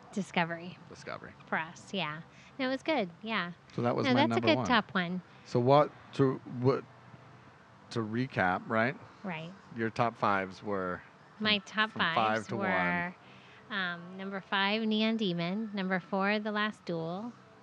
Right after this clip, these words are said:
Speaker 1: Number three, Kajillionaire. Number
Speaker 2: Mm.
Speaker 1: two, Burning. And number one, The Killing of Two Lovers.
Speaker 2: That's funny. And then I had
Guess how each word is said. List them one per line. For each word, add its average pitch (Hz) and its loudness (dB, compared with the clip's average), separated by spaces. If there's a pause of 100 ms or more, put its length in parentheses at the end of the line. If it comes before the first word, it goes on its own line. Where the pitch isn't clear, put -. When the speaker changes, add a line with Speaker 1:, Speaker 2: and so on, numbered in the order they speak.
Speaker 1:
Number 196 -4
three, 202 -2
Kajillionaire. 170 -2 (100)
Number 185 0
Speaker 2:
Mm. 165 -10
Speaker 1:
two, 208 0
Burning. 175 -2 (200)
And 180 -4
number 180 0
one, 175 -2
The 170 -2
Killing 170 -2
of 165 -6
Two - -4
Lovers. 170 -8 (200)
Speaker 2:
That's 95 -16
funny. 92 -6
And 87 -8
then 90 -2
I 95 4
had 92 2